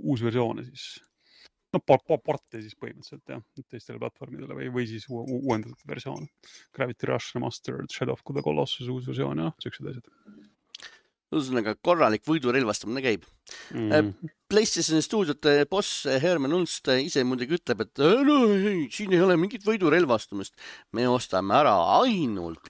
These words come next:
Speaker 2: kvaliteetseid stuudiot, kellega me oleme pikaaegselt koostööd teinud ja nii edasi, nii edasi, nii edasi.
Speaker 1: Mhm.
Speaker 2: See m-, jutt oli muidugi enne seda, kui see <laughs> Nixes asi välja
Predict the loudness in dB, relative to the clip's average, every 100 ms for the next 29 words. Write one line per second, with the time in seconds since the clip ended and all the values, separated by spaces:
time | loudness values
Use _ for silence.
0 | -6 2 4 4 0 -8 _ -6 -6 -8
1 | -8 -8 -10 -12 -2 4 4 2 -2 -4
2 | -4 0 0 0 -4 -4 -4 -6 -6 -6
3 | 2 2 2 -4 -10 -4 0 2 0 -2
4 | 0 -2 -2 -2 -2 -2 0 0 -2 -2
5 | -6 -6 -4 -2 0 4 6 6 2 2
6 | 0 2 4 4 4 2 2 0 -2 -2
7 | 0 0 0 0 -2 -2 -4 -2 -2 -4
8 | -8 -16 -4 0 2 4 4 4